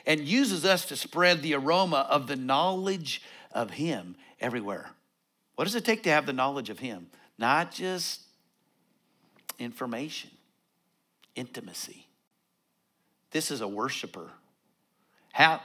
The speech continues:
how are you going to actually spread the knowledge of him?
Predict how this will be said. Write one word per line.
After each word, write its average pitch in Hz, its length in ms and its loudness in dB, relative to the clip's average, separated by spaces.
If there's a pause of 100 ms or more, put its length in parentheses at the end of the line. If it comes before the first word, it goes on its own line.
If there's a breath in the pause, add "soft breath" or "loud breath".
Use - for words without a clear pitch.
(120)
how 226 280 6
are 254 100 6
you 220 160 2
going 190 320 2
to - 160 2
actually 156 520 2
spread 143 680 2
the 123 80 -2
knowledge 135 520 2
of 107 120 -10
him? 127 420 -4